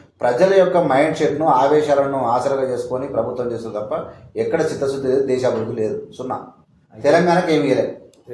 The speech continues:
Speaker 2: కొత్తగా తెలంగాణలో కాంగ్రెస్ ప్రభుత్వం ఏర్పడింది.
Speaker 1: మ్మ్.
Speaker 2: ఈ ప్రభుత్వ పరిపాలనపై మీ అభిప్రాయం ఏంటి?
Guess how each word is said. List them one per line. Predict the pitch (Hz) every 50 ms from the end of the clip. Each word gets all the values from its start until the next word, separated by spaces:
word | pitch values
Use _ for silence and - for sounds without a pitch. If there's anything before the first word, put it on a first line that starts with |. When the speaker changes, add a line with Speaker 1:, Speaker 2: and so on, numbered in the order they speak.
| 117 -
Speaker 2:
కొత్తగా | 131 127 - 151 147 147
తెలంగాణలో | 139 143 139 139 139 139 139 143 143 139 143
కాంగ్రెస్ | 139 - 131 131 139 139 135 - -
ప్రభుత్వం | 127 120 123 123 117 110
ఏర్పడింది. | 107 - - 98 92 92 90 90 - _ _ _ 113
Speaker 1:
మ్మ్. | 113 110
Speaker 2:
ఈ | 113
ప్రభుత్వ | 113 131 131 131 135 135 143 139
పరిపాలనపై | 131 131 127 127 127 131 131 131 127 131 127
మీ | 117 113 113
అభిప్రాయం | 110 107 107 - - 98 95 95
ఏంటి? | - - -